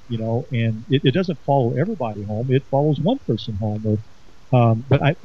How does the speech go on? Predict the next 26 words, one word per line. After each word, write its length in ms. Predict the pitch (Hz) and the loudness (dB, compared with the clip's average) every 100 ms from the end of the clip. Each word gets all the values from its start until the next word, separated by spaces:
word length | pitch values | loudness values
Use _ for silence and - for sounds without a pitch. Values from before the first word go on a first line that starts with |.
| 196 | -2
at 100 | 123 | 2
that 180 | 135 - | 0 0
same 240 | 208 208 | -2 -2
time 260 | - 196 170 | -2 0 0
in 60 | |
two 160 | - 131 | 0 0
thousand 320 | 131 123 120 | 2 2 2
eight, 140 | 143 131 | 2 4
I 140 | 120 | 2
did 180 | 156 185 | 2 4
make 180 | 143 - | 2 2
contact 460 | 135 131 135 127 117 | 0 0 0 0 -2
with 100 | - - | -4 0
Paul 240 | 131 127 | 2 2
and 100 | 113 | -2
Sharon 420 | - 160 175 120 | -2 0 2 0
to 60 | 110 | -2
see 180 | - 131 | 2 4
if 120 | 120 | 4
anything 300 | 123 120 123 | 2 2 0
was 120 | 113 | 2
happening 320 | 135 127 117 113 | 0 0 -2 -4
to 80 | |
them. 340 | 113 147 135 120 - - - - - | 0 2 2 -2 -10 -20 -20 -20 -2
And 80 | 123 | 2
actually, 500 | 135 190 - 131 123 | 4 4 4 4 4